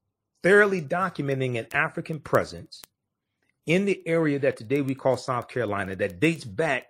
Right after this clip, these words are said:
at least fifty-one thousand seven hundred years ago. They found artifacts, architecture, campsites, carvings, Egyptian writings, footprints in lava, genetic M one seven four D haploid groups dealing with D N A and genetics, linguistics, paintings, skulls, skeletons, structures, and tools.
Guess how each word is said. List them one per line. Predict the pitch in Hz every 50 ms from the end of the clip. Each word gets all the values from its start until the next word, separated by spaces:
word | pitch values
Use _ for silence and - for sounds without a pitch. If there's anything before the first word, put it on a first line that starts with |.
| -
at | 127 110
least | 117 123 170 180 160 - -
fifty-one | 160 147 - 139 123 127 135 131 127
thousand | - 123 117 113 110 - 110 -
seven | - 101 92 92 92
hundred | - - 117 117 120
years | 156 233 233 143 110
ago. | 95 90 85 78 - _ _ _ _ _ _ _ -
They | 113
found | - - 151 131 120 110 -
artifacts, | 127 135 147 147 139 - - 151 151 165 160 - -
architecture, | 139 127 131 - 131 - - 147 143 - - 147
campsites, | - - 139 131 131 - - - 127 135 151 - _ _ _ -
carvings, | - 139 120 123 123 139 135 135 -
Egyptian | 117 95 - 131 127 - - 123 110
writings, | 117 113 113 123 131 131 123
footprints | - - 139 139 - - 135 123 - -
in | 131 117
lava, | 104 98 98 101 113 135 - - _ _ - - _ -
genetic | 113 104 110 123 135 131 127 131 -
M | 135 127 117
one | 120 123 120 -
seven | - - 131 127 123 117
four | - - 135 123 127 131 127 127 - _ _ _ _ _ _
D | 131 117 104
haploid | - 147 127 - - 135 127 120 107
groups | 101 113 131 127 101
dealing | - 123 117 117 110
with | 104 95 90
D | 113 120 120
N | 117 120
A | 120 120
and | 123 120
genetics, | 120 107 98 90 85 85 92 - - - - _
linguistics, | 101 101 92 87 - 135 139 - - 160 156 - -
paintings, | - - 135 123 117 120 127 135 135 - - -
skulls, | - - - 123 110 107 110 113 - -
skeletons, | - - 117 110 110 - - - - -
structures, | - - 107 90 - - 92 -
and | 117 113
tools. | - - 190 180 - - _ - - -